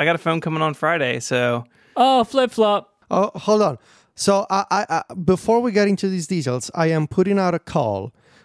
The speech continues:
Speaker 3: f-, to our listeners. Um, somebody needs to make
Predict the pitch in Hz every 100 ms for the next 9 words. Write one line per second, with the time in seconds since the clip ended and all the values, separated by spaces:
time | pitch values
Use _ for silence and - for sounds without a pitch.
0 | _ _ - - _ - 170 165 156 143
1 | - 101 110 - - _ - _ - 143
2 | 131 - - - 196 202 170 127 120 -
3 | 151 151 175 - - 185 156 135 131 -